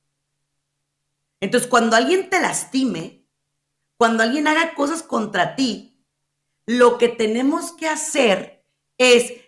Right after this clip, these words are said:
en lugar de decir, "Pero me la vas a pagar, o sea, literalmente me voy a vengar. Uh". No, Dios mío, que yo no sienta esto. Esto no me impacte.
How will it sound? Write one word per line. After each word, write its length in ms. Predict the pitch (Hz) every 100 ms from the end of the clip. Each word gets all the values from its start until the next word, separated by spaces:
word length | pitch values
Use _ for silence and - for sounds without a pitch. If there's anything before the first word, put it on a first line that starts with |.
| -
en 180 | 247 247
lugar 240 | 202 233
de 60 | 285
decir, 240 | 262 254
"Pero 160 | 233 220
me 160 | 220 208
la 100 | 196
vas 220 | 214 285
a 160 | 415
pagar, 600 | - 226 196 214 370 370
o 80 | 226
sea, 120 | 220
literalmente 440 | 240 233 220 269 247
me 40 |
voy 140 | 220 302
a 60 |
vengar. 680 | 392 277 208 269 392 440 480
Uh". 400 | 339 392 440 269 - _ _ _ -
No, 520 | 220 247 233 165 -
Dios 260 | 160 185 180
mío, 520 | 202 233 190 - _ _ _ _ _ _ _ _ _ _ _ _ _ _ _ _ _ _ _
que 120 | -
yo 80 | 175
no 100 | 190
sienta 420 | - 202 - 247
esto. 540 | 247 - - 233 - _ _ _ _ _ _ _ _ _ _ _ _ _ _ _ _ _ _ _
Esto 160 | - 226
no 100 | 240
me 80 | 277
impacte. 1000 | - - 240 302 - 294 190 - -